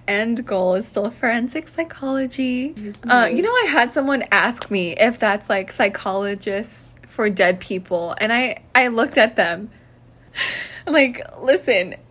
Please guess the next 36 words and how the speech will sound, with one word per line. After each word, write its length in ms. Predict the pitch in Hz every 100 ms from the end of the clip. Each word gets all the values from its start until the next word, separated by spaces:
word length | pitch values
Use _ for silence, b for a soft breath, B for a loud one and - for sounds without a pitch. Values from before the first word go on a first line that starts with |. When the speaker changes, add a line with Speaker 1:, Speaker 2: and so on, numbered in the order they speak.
| - _
Speaker 1:
I, 360 | - 311 330 320
I 40 |
know 420 | 277 240 269 311 320
that 120 | 233
I 200 | 285 277
ha-, 80 | 285 B B B B B
I 120 | 226
know 160 | 247
that 100 | 247
I've 180 | 254 277
encountered 560 | 269 - 220 - 262 233
a 80 | 202
lot 220 | 185 196
of 140 | 233
paranormal 500 | - 180 190 185 185
activity, 480 | - - 196 208 -
but 320 | 220 196 190 - B B -
if 180 | 254 240
Speaker 2:
Mm-hmm. 100 | 240
Speaker 1:
I 160 | 214 247
already 320 | 370 359 285
help 380 | 311 208 202 208 -
living 440 | - 214 208 214 208
people, 640 | - 196 175 160 151 - -
it's 160 | 240 240
gonna 180 | 311
be 120 | 311 277
too 260 | - 247
much 360 | 226 208 208 -
to 140 | 226
help 260 | 226 190 -
them. 160 | 208 - -
Like, 220 | 240 240
that's 240 | 240 339
why 100 | 262
anytime 360 | - 226 285 262